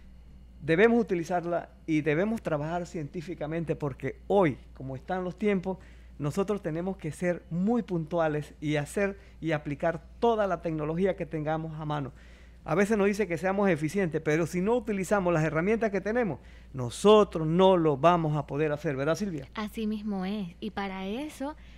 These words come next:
Speaker 2: tenemos, contamos con un laboratorio, em,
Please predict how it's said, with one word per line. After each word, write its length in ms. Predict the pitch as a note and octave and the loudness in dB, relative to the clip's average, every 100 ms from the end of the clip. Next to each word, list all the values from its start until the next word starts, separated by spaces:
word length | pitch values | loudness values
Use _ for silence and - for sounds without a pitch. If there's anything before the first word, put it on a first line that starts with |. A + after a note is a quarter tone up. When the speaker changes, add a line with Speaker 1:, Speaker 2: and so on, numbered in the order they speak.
| - - | -20 -6
Speaker 2:
tenemos, 840 | G#3+ G3 G3 A3 C4 C#4 A#3+ D#4 - | -2 -2 0 -2 -2 -2 -4 -6 -6
contamos 600 | G3 F#3 G3 G3 A#3 A#3+ | -4 -4 -4 -6 -6 -10
con 240 | F#3+ F3+ - | -10 -10 -8
un 260 | A3 A3+ A#3 | -6 -4 -6
laboratorio, 1040 | B3+ G#3+ F3+ F3 G#3 G#3+ G3+ G3 G#3+ D4 - - - - - - - - - | -4 -4 -6 -6 -4 -2 -4 -6 -8 -10 -16 -20 -20 -20 -20 -20 -20 -20 -10
em, 340 | - G3 F#3 | -4 -2 -2